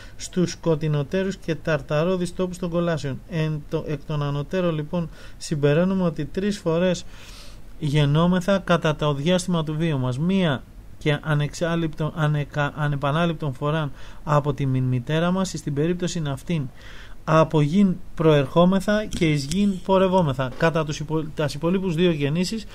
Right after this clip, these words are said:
μετατιθέμεθα από την γέννηση των ουρανών. Εξ αυτών η μία γέννηση είναι η της χάριτος, η οποία πραγματοποιείται δια του Αγίου Βαθμίσματος και την ονομάζουμε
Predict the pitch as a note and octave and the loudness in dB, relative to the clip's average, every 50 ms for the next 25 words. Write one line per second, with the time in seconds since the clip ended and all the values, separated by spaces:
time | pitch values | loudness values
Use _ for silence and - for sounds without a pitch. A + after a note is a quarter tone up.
0 | - - - - - - - D3+ D#3+ E3+ E3 F3 E3 D#3+ D#3+ - - G3+ G3 F3+ | -14 -14 -14 -14 -10 -2 2 4 6 6 6 6 4 4 0 0 2 2 4 4
1 | E3 - D#3 D3 B2+ - - - - D#3 D#3+ E3 E3 D#3 E3 D3+ D#3+ D#3+ D#3 G3+ | 4 2 2 0 -2 -4 -8 -4 2 6 6 8 6 6 2 0 -2 -2 -2 -2
2 | A3+ A3 G#3 - - G3 G3 F#3+ F#3 F#3 F#3 F3 D#3 D3 - C#3+ - - - E3+ | 0 0 0 0 0 2 2 2 2 2 2 2 2 2 0 -2 -4 -2 -2 -2
3 | D#3 - - G#3 F#3+ F3 F3 F#3 F#3 F3 E3+ E3 F3+ F3+ F3 E3 D#3 - - - | 0 0 2 2 4 4 4 4 4 2 2 2 2 0 0 0 -2 -4 -4 -2
4 | F3 D#3+ C#3+ B2+ A#2 - - - - - - - D#3 C#3 D3 C3+ - - D3+ D3+ | -2 0 0 -2 -4 -8 -12 -16 -16 -10 -6 -4 -2 -2 -2 -2 0 2 4 4
5 | D#3 E3+ F#3 G#3 G#3 G3 - F3 D#3 D#3 E3+ F#3+ F3+ D#3+ F3 E3+ D3 D3+ D3+ C#3+ | 4 4 2 0 0 0 2 4 4 4 4 4 4 4 2 2 2 2 0 0
6 | C#3+ C#3+ C3+ D3+ E3 D#3 D#3 C#3+ C#3+ C#3 C3 B2+ C#3 C#3 C#3+ D#3 E3 D3+ C3+ B2+ | 0 -2 -2 -2 -2 -2 -4 -2 -2 -2 0 0 0 -2 0 0 0 0 0 -2
7 | B2+ - E3 E3+ F3 F#3 F#3+ G3 F#3 - - D#3+ C#3+ D3 C#3+ C#3 C#3 D3 E3 F3+ | -2 -2 -2 0 0 0 -2 -2 -4 -6 -4 -4 -2 -2 -2 0 0 0 0 0
8 | F3 F3 F3 - | 0 0 0 -2